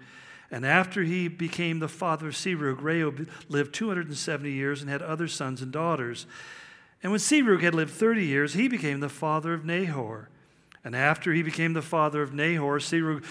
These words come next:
lived two hundred years and had other sons and daughters. And when Nahor had lived twenty-nine years, he became the father of Terah. And after he became the father of Terah, Nahor lived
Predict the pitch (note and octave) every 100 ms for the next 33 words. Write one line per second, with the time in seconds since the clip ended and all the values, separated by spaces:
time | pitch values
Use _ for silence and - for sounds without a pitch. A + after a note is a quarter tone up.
0 | - E3 D#3 D3+ - G#3 E3 D3 C3 C3
1 | D3+ E3 D3+ C#3+ D#3 E3+ F3+ E3+ D3 C3+
2 | C3+ C3 C#3 D#3 C3 B2+ - - - -
3 | - - - F3+ F3+ F3 G3+ C4+ A#3 G#3+
4 | F#3 E3+ E3 E3+ E3+ - F#3 E3 E3 F#3
5 | G3+ E3+ C#3 C#3 E3 E3 D#3 D#3+ D3+ D3+
6 | D3+ D#3+ D#3 D3 C#3 C3 - G3 E3 A#2+
7 | A2 G#2+ - _ _ - _ - _ -
8 | C3 E3 F3 G3+ F3 F3+ F3 E3+ F3 E3+
9 | D#3+ D#3+ D#3 - F3+ D#3 C#3+ C#3 C#3+ E3
10 | E3 D#3 C#3+ C#3+ D3 D3 C#3+